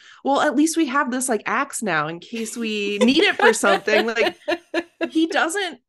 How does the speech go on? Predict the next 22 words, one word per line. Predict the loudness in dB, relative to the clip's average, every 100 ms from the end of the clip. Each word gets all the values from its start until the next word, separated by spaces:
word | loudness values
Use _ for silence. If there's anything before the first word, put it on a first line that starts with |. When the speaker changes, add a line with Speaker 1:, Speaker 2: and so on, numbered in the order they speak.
| _ _ -8 -4
Speaker 1:
I | -2
don't | 0
think | 0 2
he's | 0 -2
ever | -6 -8
performed | -10 -12 -6 -4 -4 -6
on | -6
stage. | -12 -8 -6 -4 -6
He | -8
doesn't | -4 -4 -4 -8
do | -8 -6
those | -4 -6 -6
things. | -8 -10 -10 -4
I | -2 -2
haven't | -2 0 0 -4 -4 -12 _ -8
done, | 0 2 0 -2 -4
like, | -2 -2 -2 -16 -20 _ -14
stage | -6 -4 -4 -4
performances | -10 -8 -8 -10 -6 -6
in | -4
so | -8 -6 0 0
long. | 2 0 0 -2 -6